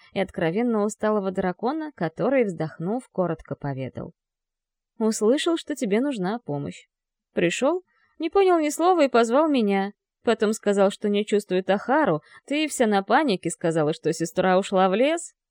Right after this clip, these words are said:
Пауза, во время которой Садхур тяжело вздохнул, затем продолжил. Поисковое заклинание нашло её сразу, но почти в двух километрах от поляны — лежащую под кустом, без сознания, в ссадинах, грязи и порванной одежде.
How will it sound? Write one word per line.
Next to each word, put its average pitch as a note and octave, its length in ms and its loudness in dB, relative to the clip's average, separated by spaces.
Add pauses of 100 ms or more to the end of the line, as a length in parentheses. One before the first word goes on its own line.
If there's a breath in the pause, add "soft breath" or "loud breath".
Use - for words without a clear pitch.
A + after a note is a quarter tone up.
(520)
Пауза, A3 500 2
во E3+ 120 2
время D3+ 280 -2
которой D#3 400 -4
Садхур D#3+ 400 -8
тяжело D#3 380 -4
вздохнул, F3 560 -4
затем F3 360 -2
продолжил. C#3 600 -8 (720)
Поисковое B3 520 4
заклинание A#3+ 720 4
нашло F#3 360 -2
её F#3+ 220 2
сразу, C3+ 560 -4 (320 soft breath)
но G3+ 140 -2
почти G#3 340 2
в G#3+ 60 0
двух G3+ 240 -2
километрах G#3+ 680 0
от G#3 140 -4
поляны — F3 560 -2 (400)
лежащую G3 600 2
под F3+ 220 -4
кустом, C#3 540 -6
без D#3+ 180 -4
сознания, E3 720 -2
в D3 60 -14
ссадинах, D#3+ 640 -2
грязи F3 580 -2
и D#3 60 -2
порванной C#3+ 640 -6
одежде. - 500 -12